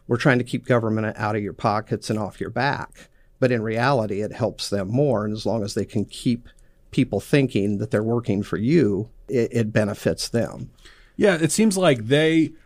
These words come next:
Speaker 2: were able to distill messaging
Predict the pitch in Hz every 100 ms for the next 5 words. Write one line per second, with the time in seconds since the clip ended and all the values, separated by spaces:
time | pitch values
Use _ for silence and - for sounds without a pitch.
0 | _ 135 135 135 135 135 135 - 127 120
1 | 120 117 - _ - - 131 - 143 143
2 | 127 117 120 135 120 131 131